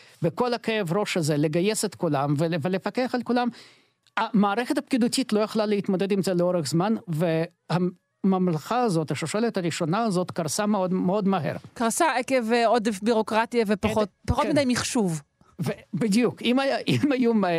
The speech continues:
Speaker 1: אם הייתה בינה מלאכותית ומחשבי על, יכול מאוד להיות שהיו מקימים את זה לא רע, אבל, אה, מה לעשות, זה היו פקידים
Speaker 2: לא,
Speaker 1: בשר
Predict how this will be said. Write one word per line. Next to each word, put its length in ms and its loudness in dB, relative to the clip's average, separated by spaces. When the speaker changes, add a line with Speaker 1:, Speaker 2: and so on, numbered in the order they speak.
Speaker 1:
אם 180 2
הייתה 200 -2
בינה 260 2
מלאכותית 540 0
ומחשבי 520 -2
על, 220 -2
יכול 220 -2
מאוד 260 0
להיות 300 2
שהיו 300 0
מקימים 440 0
את 100 0
זה 140 0
לא 300 0
רע, 280 0
אבל, 420 0
אה, 260 0
מה 140 0
לעשות, 420 -2
זה 120 -2
היו 160 -2
פקידים 320 -2
Speaker 2:
לא, 80 2
Speaker 1:
בשר 220 -2